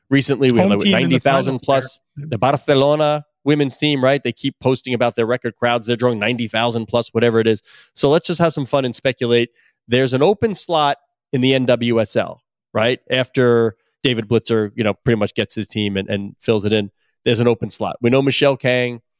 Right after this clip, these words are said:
Speaker 1: spent thirty-five million dollars, outbid Todd Boehly for the Washington Spirit.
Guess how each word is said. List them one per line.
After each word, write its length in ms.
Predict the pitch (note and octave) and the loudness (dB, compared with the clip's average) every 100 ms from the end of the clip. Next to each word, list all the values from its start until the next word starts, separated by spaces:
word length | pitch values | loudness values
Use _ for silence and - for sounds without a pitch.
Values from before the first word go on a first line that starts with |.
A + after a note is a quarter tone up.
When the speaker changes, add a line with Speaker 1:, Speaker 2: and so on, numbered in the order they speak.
| _ _ _ _ | _ _ _ _
Speaker 1:
spent 380 | - - B2 A#2 | -12 -2 -2 -2
thirty-five 580 | _ D3 D3+ C#3+ C3+ A#2 | _ 0 0 0 0 0
million 280 | B2+ B2+ A#2 | -2 -2 -2
dollars, 340 | G#2+ A2 A2 | 0 0 0
outbid 320 | A2+ - A#2 | -2 -2 -4
Todd 280 | - A2 G#2 | 0 -2 0
Boehly 260 | G#2+ G#2 G#2+ | 0 0 -4
for 140 | - | -6
the 280 | G2+ G#2 G#2 | -4 -4 -6
Washington 800 | G#2+ G#2+ G#2 A#2 G#2 - G#2 G2+ _ _ _ | -2 -2 0 -6 -4 -2 -2 -4 _ _ _
Spirit. 440 | - - F3 G#2+ | -10 0 2 2